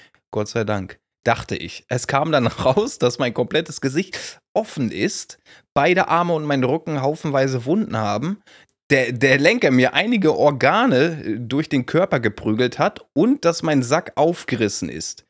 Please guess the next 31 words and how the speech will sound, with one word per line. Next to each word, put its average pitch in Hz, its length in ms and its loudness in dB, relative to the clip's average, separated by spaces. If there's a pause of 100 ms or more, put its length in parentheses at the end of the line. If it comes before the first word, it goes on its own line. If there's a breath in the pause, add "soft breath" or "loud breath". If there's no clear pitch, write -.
(180 loud breath)
Ich - 160 -6
komme 165 240 0
gerade 143 380 2
aus - 160 -2
der 127 140 2
Notaufnahme 117 800 0
und 117 180 -4
das - 140 -6
letzte 123 500 -2
habe 110 220 0
ich - 160 -10
erst 110 240 -2
gerade 117 420 -2
eben 135 240 -2
bei 110 140 0
einem 110 260 0
guten 120 640 -4
<laughs> - 20 -14
Schiss - 440 -4 (100)
gemerkt. 95 640 -4 (260)
So 143 200 2
komisch 156 400 0
es 131 220 -4
klingt, 151 260 -2
aber 107 140 -4
ich 120 120 -6
hatte 131 160 -4
genau 117 320 0
das 117 160 -4
schon 127 240 -2
mal 156 380 -4